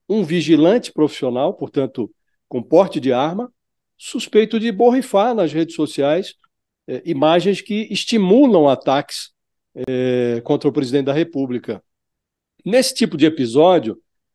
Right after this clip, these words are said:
a prevenção é sempre melhor do que a lamentação depois do desastre. Quer dizer, o presidente tá lá,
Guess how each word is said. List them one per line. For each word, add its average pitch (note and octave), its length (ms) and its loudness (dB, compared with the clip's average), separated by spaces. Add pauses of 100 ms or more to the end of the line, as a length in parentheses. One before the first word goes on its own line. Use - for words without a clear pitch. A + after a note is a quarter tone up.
(280)
a G3 100 2
prevenção D3+ 960 2 (460)
é D#3+ 80 -2
sempre G#3+ 300 0
melhor F#3 420 0
do F#3+ 120 -6
que F#3 300 -2
a D#3+ 120 -8
lamentação E3+ 840 -6
depois F3 500 -2
do E3+ 100 -8
desastre. D3+ 640 -4
Quer A#2 120 -12
dizer, B2 100 -6
o C3+ 40 0
presidente D3+ 400 0
tá D#4 180 -2
lá, F3 280 0